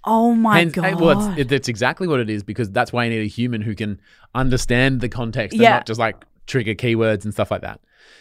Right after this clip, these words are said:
Speaker 2: So I don't know what the word was. I don't know where it was. But again, pretty normal stuff. Um,
Speaker 1: Oh, yeah, super standard, but it just happens to be that that video is fifty-two hours long.
Speaker 2: So is it sucked into him, or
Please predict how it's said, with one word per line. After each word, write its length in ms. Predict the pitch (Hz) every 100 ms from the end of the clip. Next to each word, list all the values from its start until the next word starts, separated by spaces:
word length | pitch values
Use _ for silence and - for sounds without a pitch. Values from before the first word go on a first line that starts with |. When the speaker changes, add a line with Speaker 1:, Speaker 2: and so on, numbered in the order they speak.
| -
Speaker 2:
So 120 | 139
I 80 | 147
don't 160 | 160
know 100 | 160
what 140 | 143 139
the 60 |
word 320 | 123 123 143 170
was. 320 | 220 349 -
I 60 | 127
don't 100 | 135
know 120 | 131
where 140 | 127 123
it 80 |
was. 260 | 117 135 139 - _ _
But 140 | 147 -
again, 440 | 170 151 139 117 - -
pretty 240 | 190 170
normal 440 | 151 131 139 135
stuff. 500 | 120 131 135 151 - _ -
Um, 400 | 120 120 120 117
Speaker 1:
Oh, 180 | 277 381
yeah, 260 | 233 262 285
super 300 | - 311 247
standard, 440 | - 214 233 196
but 140 | 202 196
it 80 |
just 160 | 202 190
happens 400 | 196 175 190 185
to 80 | 202
be 200 | 185 185
that 140 | 185 190
that 160 | 233
video 340 | 185 185 185 185
is 260 | 190 196
fifty-two 380 | - 208 202 208
hours 260 | 196 202 185
long. 280 | 233 294 -
Speaker 2:
So 220 | - 175
is 160 | 170
it 80 | 185
sucked 320 | - - 220
into 240 | 175 185 180
him, 280 | 160 302 -
or 500 | 175 175 131 120 196